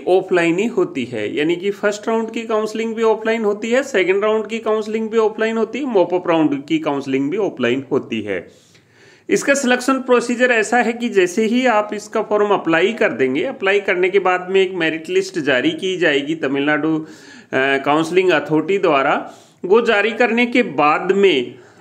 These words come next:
अ, इसमें एक शेड्यूल दिया जाएगा, उस शेड्यूल के according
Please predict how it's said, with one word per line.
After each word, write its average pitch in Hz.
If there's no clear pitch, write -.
अ, 160
इसमें 220
एक 220
शेड्यूल 190
दिया 196
जाएगा, 160
उस 240
शेड्यूल 208
के 240
according 165